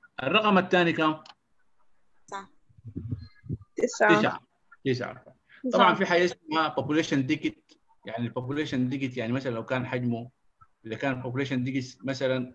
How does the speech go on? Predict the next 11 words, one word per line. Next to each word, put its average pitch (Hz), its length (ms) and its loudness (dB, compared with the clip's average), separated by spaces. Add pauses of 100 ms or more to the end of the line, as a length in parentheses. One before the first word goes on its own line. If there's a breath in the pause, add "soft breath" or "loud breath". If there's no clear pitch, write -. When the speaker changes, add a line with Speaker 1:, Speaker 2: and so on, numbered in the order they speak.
Speaker 1:
كان 143 120 0
خمس-، 123 240 -6
خمسمية 123 500 -2
مثلًا، - 340 -8 (680)
معناه 143 220 2
أنا 139 160 0
هتعامل 139 320 2
مع 113 140 2
three 127 220 -4
digits. 104 440 -6 (460)
كويس؟ 139 380 -6